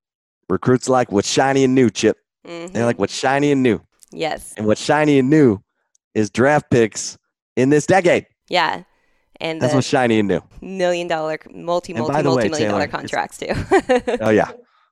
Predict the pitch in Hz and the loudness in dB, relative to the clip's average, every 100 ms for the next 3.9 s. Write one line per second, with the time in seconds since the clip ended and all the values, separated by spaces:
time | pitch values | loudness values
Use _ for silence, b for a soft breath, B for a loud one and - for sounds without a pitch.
0 | - 113 120 95 104 110 98 - 120 113 | -6 0 2 2 0 0 -2 0 2 2
1 | 101 107 90 104 101 92 - _ _ - | 2 0 0 0 0 0 -2 _ _ -20
2 | 180 165 156 _ _ _ _ - 113 - | -20 -20 -20 _ _ _ _ -2 0 0
3 | _ _ _ _ 135 165 160 135 | _ _ _ _ -2 2 2 2